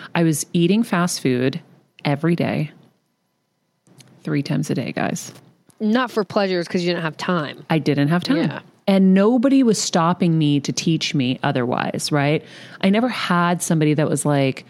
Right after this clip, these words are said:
Speaker 1: "You know, this is really unhealthy and you're just gonna, you know, bring yourself into the ground a lot faster. Um,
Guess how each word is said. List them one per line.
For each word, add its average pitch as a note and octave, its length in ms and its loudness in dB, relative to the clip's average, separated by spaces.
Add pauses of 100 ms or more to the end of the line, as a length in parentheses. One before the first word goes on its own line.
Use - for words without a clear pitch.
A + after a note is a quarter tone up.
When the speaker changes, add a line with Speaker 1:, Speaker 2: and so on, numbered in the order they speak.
(300)
Speaker 1:
"You F3 100 2
know, E3+ 160 4
this D#3 140 -2
is D#3+ 160 -2
really D#3+ 300 2
unhealthy C#3+ 840 -2
and C3+ 440 0
you're C#3+ 120 0
just D3 220 -4
gonna, C#3 300 0 (380)
you E3+ 160 0
know, C3 100 0
bring C3 220 0
yourself C3 300 -4
into C3 160 -2
the B2+ 80 -2
ground B2 240 -2
a A#2 60 -2
lot A#2+ 340 0
faster. - 680 -4 (500)
Um, - 600 -6